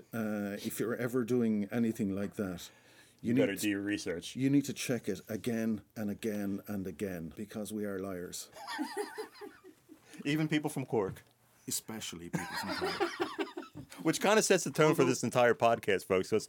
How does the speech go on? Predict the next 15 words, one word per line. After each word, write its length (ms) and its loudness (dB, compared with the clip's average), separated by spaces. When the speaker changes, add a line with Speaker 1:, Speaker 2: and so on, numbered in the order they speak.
Speaker 1:
I 100 -2
Speaker 2:
if 80 2
you're 120 8
thinking 420 4
this, 140 6
everything 360 6
in 120 6
here 160 8
that 100 6
you're 120 4
listening 280 4
to, 200 6
other 260 8
than, 420 6
uh, 320 6